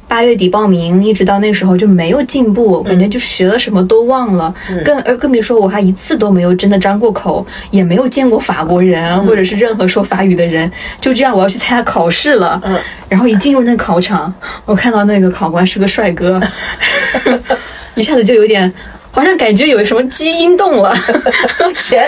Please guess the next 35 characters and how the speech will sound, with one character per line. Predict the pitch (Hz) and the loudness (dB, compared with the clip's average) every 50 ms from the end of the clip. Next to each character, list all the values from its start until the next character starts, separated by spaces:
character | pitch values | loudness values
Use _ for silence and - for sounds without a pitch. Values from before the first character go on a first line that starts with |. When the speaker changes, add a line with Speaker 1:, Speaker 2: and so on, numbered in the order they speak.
| 294 247 | 0 0
Speaker 2:
值 | - - 233 254 349 | 0 0 0 0 0
了。 | 359 359 - - - - - 392 370 359 - - - - - - - - | 0 0 0 -2 -2 -2 -2 -2 -2 -2 -2 -2 -2 -2 -2 -4 -4 -2
Speaker 1:
对， | - 403 370 | -2 0 0
感 | - 240 233 | 0 0 0
觉 | 285 - | 0 0
好 | - 262 | 0 0
像， | 226 - 349 320 311 - - - - - | 0 0 0 -2 -4 -6 -10 -10 -6 -2
哎， | 233 262 359 - - - - - - - | 0 0 0 0 -4 -6 -10 -14 -16 -12
好 | - - 247 | -6 -2 0
像 | 320 370 | 0 2
我 | 285 208 | 2 0
还 | - 269 | 0 0
能 | 262 226 220 262 | 2 2 2 2
说。 | 262 - 339 330 359 | 2 2 2 2 2
<laughs> | 359 - - 254 - - 262 359 359 277 254 - - 240 - - - - - - - - 539 480 466 453 - - 254 254 254 - - - - | 2 0 -2 -2 -2 -2 -2 0 0 -2 -2 -2 -2 -2 -4 -4 -6 -6 -4 -4 -2 -2 -2 -2 -2 -2 -2 -2 0 -2 -2 -4 -8 -6 -2
然 | 233 247 254 | 0 0 2
后， | 262 | 2
然 | - 262 | 0 0
后 | 262 285 | -2 -2
看 | - - 359 330 | -2 -2 -2 0
着 | 311 294 | 0 0
是， | 302 - - 262 | 0 0 -2 -2
看 | - 302 | 0 0
着 | 302 294 | 0 0
帅 | 302 - 311 277 | 2 0 0 0
哥， | 247 269 269 269 | 0 0 0 0
那 | 254 - 277 262 | 0 0 0 2
个， | 254 247 | 0 0
那 | - 262 262 254 | 0 0 -2 -2
还 | 247 226 | -2 -2
是 | 208 - 247 | -2 0 0
一 | 233 220 | 2 2
个 | 220 226 214 | 2 2 0
特 | - - | 0 -2
别， | 208 196 190 180 180 180 | 0 0 2 2 0 0